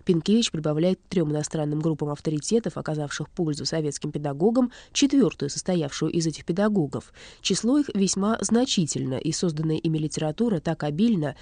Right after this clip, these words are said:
что обозреть ее здесь нет возможности. Отметим две характерные черты этой литературы. Во-первых, педагоги-марксисты далеко не обнаруживают единодушия в своих достижениях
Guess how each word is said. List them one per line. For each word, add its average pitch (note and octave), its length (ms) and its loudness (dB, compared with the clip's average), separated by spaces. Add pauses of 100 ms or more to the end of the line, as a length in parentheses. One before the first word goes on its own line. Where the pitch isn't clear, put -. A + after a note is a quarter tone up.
(140)
что - 180 0
обозреть D#3+ 460 0
ее A#3+ 160 2
здесь A3 260 0
нет D#3 220 -2
возможности. F3 800 0 (400)
Отметим D4+ 460 2
две C4 200 4
характерные A#3 540 2
черты G#3+ 440 2
этой C#3+ 140 -4
литературы. D3+ 720 -2 (260)
Во-первых, F#3 440 2
педагоги-марксисты E3 920 0
далеко G3 340 2
не G#3+ 140 4
обнаруживают F3 640 0
единодушия D3+ 580 -2
в - 60 -2
своих D#3 260 0
достижениях E3+ 720 0